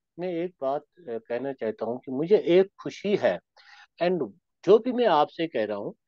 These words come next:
मैं आपसे मुखातिब नहीं या बाकी जो लोग so called आजाद कश्मीर से हैं, उनसे भी मुखातिब नहीं। मैं वैली के लोग, मुझे पता है आपका प्रोग्राम देखते हैं शौक से, and the people who matter, वो जो एक,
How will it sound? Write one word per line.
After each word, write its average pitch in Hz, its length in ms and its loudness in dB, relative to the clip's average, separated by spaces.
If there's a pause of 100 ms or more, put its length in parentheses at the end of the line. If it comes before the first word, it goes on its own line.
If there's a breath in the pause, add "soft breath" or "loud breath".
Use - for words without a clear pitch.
(260 soft breath)
मैं 185 80 2
आपसे 165 460 2
मुखातिब 160 560 -2
नहीं 175 260 -2
या 151 100 -2
बाकी 143 400 -2
जो 147 260 -8
लोग 147 320 -2 (220)
so 165 200 2
called 147 180 2
आजाद 139 360 2
कश्मीर 131 440 -8
से 131 160 -12
हैं, 131 100 -2
उनसे 196 300 0
भी 190 120 -2
मुखातिब 127 520 -2
नहीं। 98 140 -12 (580 loud breath)
मैं 254 200 6
वैली 190 640 2
के 180 100 4
लोग, 160 380 4 (240)
मुझे 180 180 0
पता 190 280 6
है 180 60 8
आपका 151 240 2
प्रोग्राम 120 420 -4
देखते 110 340 -10
हैं 110 120 -4
शौक 123 360 0
से, 110 220 -6 (400 loud breath)
and 143 140 2
the 135 200 0
people 151 360 4
who 131 220 6
matter, 127 340 4 (480 loud breath)
वो 127 120 2
जो 127 200 2
एक, 123 460 -2